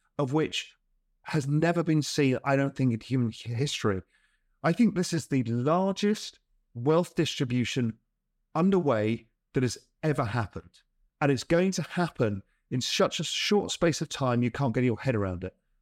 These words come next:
And the reason it's a short space of time is because we really fucking need it, right? 'Cause this other system is destroying itself. But many of us, me included, thought that this moment that we saw in March was going to be the Big Bang.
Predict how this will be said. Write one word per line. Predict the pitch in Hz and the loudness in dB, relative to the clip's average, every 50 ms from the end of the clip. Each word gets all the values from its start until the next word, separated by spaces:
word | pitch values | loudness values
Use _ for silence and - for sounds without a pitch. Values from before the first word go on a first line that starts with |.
| _ _ _ _ - | _ _ _ _ -2
And | 135 143 147 | 0 2 2
the | 139 | 2
reason | 139 160 208 226 247 240 - 185 | 2 2 4 4 4 4 2 0
it's | 131 - - | -2 -2 -2
a | 131 | -4
short | - - - 160 - - | -2 0 0 0 0 -2
space | - - 135 117 - | -2 -2 -2 -2 -2
of | 117 - | -6 -8
time | - - - 202 180 139 107 101 95 - _ _ _ _ - | -6 -4 -2 0 2 2 2 0 -2 -4 _ _ _ _ -12
is | 135 - | -10 -10
because | - - 160 139 - | -6 -4 -4 -4 0
we | 143 139 135 - _ _ _ - | -2 -2 -2 -4 _ _ _ -10
really | - 123 127 147 143 139 131 135 139 135 135 - | -4 2 2 2 2 2 0 0 -2 -2 -4 -4
fucking | 131 117 - - 120 110 104 104 113 | -4 -4 -2 0 0 2 2 4 4
need | 123 127 127 110 95 | 2 2 2 0 -2
it, | 90 - - - - _ _ _ _ _ _ _ _ _ _ - | -4 -8 -12 -16 -18 _ _ _ _ _ _ _ _ _ _ -2
right? | 113 120 131 - | 0 0 0 0
'Cause | - 156 135 | -2 -2 0
this | 147 131 - - - | 0 -2 -2 -2 -2
other | 170 180 180 180 | -2 0 0 0
system | - - - 185 - - 143 131 | -2 -2 -4 -6 -4 -2 -2 -2
is | 123 - | -2 -2
destroying | - - 123 - - - - - 147 156 156 160 151 135 117 107 | -4 -6 -6 -4 -4 -4 -4 -2 -2 0 0 2 2 2 0 0
itself. | 107 - - - - 98 90 - - _ _ _ _ _ _ _ _ _ _ _ _ _ _ _ _ _ _ _ _ _ - | -2 -4 -6 -4 -4 -4 -4 -4 -12 _ _ _ _ _ _ _ _ _ _ _ _ _ _ _ _ _ _ _ _ _ -2
But | 190 170 175 | 0 0 2
many | 160 180 214 240 262 240 214 | 4 4 6 6 6 6 6
of | 160 104 | 4 2
us, | 107 107 - - | 0 -2 0 0
me | 147 170 190 196 196 | 2 2 4 4 4
included, | 190 180 - 190 180 156 123 117 113 - | 2 2 2 2 2 2 2 -2 -4 -6
thought | - - - 190 185 175 - - | -8 -2 0 2 2 2 0 -2
that | 151 127 123 - | -4 -4 0 0
this | 165 170 - - | 0 0 0 0
moment | - 165 170 175 175 151 139 117 - | 0 2 2 2 2 2 0 -2 -2
that | 131 | -2
we | 123 127 131 120 | 0 0 -2 -2
saw | - - - 156 151 143 143 143 | -2 -4 -2 0 0 0 0 0
in | - 127 117 117 | -2 -2 0 2
March | 120 123 127 113 104 - - - | 2 0 0 -2 -4 -8 -8 -6
was | 117 98 | -6 -2
going | - 143 131 127 127 | 0 0 2 2 2
to | - - | 0 0
be | - 120 | -2 -2
the | 110 113 | -2 -2
Big | 95 - 117 107 - - | -2 -2 -2 -2 -2 -2
Bang. | - 113 104 98 90 | -2 -2 -2 -2 -6